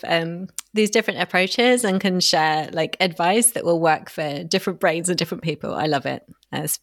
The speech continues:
super helpful. And so what would be any parting, um,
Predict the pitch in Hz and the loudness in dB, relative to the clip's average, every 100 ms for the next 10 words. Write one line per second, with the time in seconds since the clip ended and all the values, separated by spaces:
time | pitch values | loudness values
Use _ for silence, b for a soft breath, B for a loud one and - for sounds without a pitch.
0 | - - 196 160 - - - - 185 - | -4 0 0 0 -6 -8 -6 -8 -8 -14
1 | B B B B B B 240 247 - 269 | B B B B B B 4 4 4 4
2 | 240 294 302 285 269 269 247 220 214 196 | 4 0 0 2 2 4 4 2 0 -4
3 | 190 202 - 202 196 202 180 175 - - | -6 -10 -4 -2 0 -2 -2 -2 -4 -2
4 | 180 175 | 0 -2